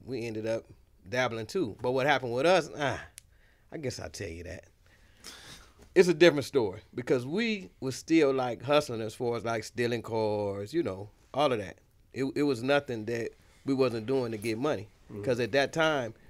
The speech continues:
Speaker 1: you felt like whatever you was doing to get money was right.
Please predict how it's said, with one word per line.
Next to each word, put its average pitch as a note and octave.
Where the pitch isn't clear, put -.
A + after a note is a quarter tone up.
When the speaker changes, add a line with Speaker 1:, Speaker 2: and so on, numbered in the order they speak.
Speaker 1:
you C#3+
felt C3
like A#2+
whatever C#3
you D3
was B2+
doing C#3+
to A#2+
get A#2
money D3
was A#2+
right. D3